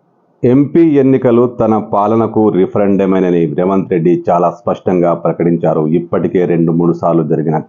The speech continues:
కార్యక్రమాల్లో, ఎస్, ఇది తన పాలనకు రిఫరెండమే అని రేవంత్ రెడ్డి ప్రకటించారు. మరి ఎంపీ ఎన్నికల్లో కాంగ్రెస్ పరిస్థితి ఎలా ఉండబోతుంది? కాంగ్రెస్ గనక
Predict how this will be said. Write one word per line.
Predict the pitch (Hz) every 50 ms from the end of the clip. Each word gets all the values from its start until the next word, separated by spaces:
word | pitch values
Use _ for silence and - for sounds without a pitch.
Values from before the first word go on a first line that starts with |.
| -
కార్యక్రమాల్లో, | 90 90 90 87 - 92 87 82 82 80 78 78 76 69 - - _ - 82
ఎస్, | 95 110 113 110 113 113 - - -
ఇది | 98 92 82 92 87 82 71 62 - _ _ _ _ _ _ _ -
తన | - 101 98 92
పాలనకు | 85 - - 98 101 101 101 104 104 101 - 104 95
రిఫరెండమే | 82 76 92 90 - - 95 90 90 90 87 87 85 85 - - 90
అని | 85 87 87 76
రేవంత్ | 78 85 85 87 90 87 80 82
రెడ్డి | 82 78 80 80
ప్రకటించారు. | 78 - 82 80 - 76 80 80 78 - 73 73 73 - - 67 78
మరి | 80 85 92 107 127 123 113 - -
ఎంపీ | 95 98 98 - - 101
ఎన్నికల్లో | 92 85 85 76 80 82 82 80 76 78 78 73 67 - - _ _ _ - _ _ _ _ _ _ _ _ -
కాంగ్రెస్ | 110 107 120 127 135 131 131 127 123 - -
పరిస్థితి | 110 101 101 101 - 90 - - 95 87 85
ఎలా | 87 90 92 90
ఉండబోతుంది? | 87 87 87 85 82 82 82 82 85 80 78 78 80 80
కాంగ్రెస్ | - - 95 101 107 113 113 117 117 107
గనక | 95 104 98 98 85 - 87 80 78 78